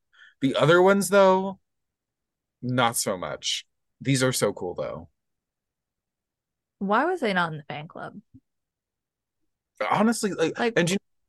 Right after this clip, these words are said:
Speaker 1: stop sending out three, three free things at a certain point. Um, like, they would send out the, the very first set of Little Brats, they would send them to the fan club members. Like, can
Speaker 2: Did
Speaker 1: you imagine getting that as a kid for free?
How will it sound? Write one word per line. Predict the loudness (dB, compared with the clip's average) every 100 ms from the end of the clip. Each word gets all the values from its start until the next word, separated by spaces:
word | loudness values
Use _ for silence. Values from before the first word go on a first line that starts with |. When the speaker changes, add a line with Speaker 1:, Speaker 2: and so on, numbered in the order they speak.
| -18
Speaker 1:
stop | 0 2 2
sending | 0 0 2
out | 2 0 -10
three, | -2 0 0 -4 _ -20 -20 _ -20
three | -8 -6 -4 -6 -8 -10 -12
free | -10 0 2 4
things | 2 2 4
at | 4
a | 4
certain | 0 -2 -2 -4
point. | -4 -4 -8 _ -20 -20 _ _ 2
Um, | 4 4 2 -2 -2
like, | 4 4 4 -12 -8
they | 0 4
would | 2 2
send | -2 2
out | 4 4 2
the, | 4 4 6 4 4 2 -2 -10 _ _ _ _ _ _ _ _ _
the | -8
very | 2 4 4
first | 2 -2 0
set | 0
of | 0
Little | 0 -2
Brats, | 2 0 0 -2
they | -4 -2
would | -2
send | -2 -4 -4 -8 -14 _
them | 0 0
to | 2
the | -2
fan | -2 -2 -2
club | -6
members. | -8 -8 -10 -10 -12 -14 -20 -2
Like, | 2 4
can | 4
Speaker 2:
Did |
Speaker 1:
you | 6
imagine | 6 6 4 2 0
getting | 2 2
that | 2 2
as | 2
a | -2
kid | -4 -4
for | -4 -6
free? | -6 -6 -6